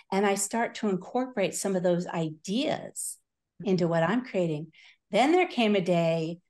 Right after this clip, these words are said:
where I could put my work next to their work and think, "Okay, it, it, it, it's working. This is, you know, this isn't bad at all." But it,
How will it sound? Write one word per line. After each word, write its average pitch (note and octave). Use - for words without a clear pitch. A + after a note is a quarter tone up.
where E3+
I A3
could C#4
put A3+
my G3
work E3
next E3+
to F3+
their A3
work F3
and F3+
think, E3+
"Okay, F3
it, G#3+
it, G#3+
it, A3
it's A3+
working. C#4+
This G#3+
is, C4+
you C4
know, C4+
this B3
isn't D4+
bad C4+
at C#4+
all." -
But A#3
it, -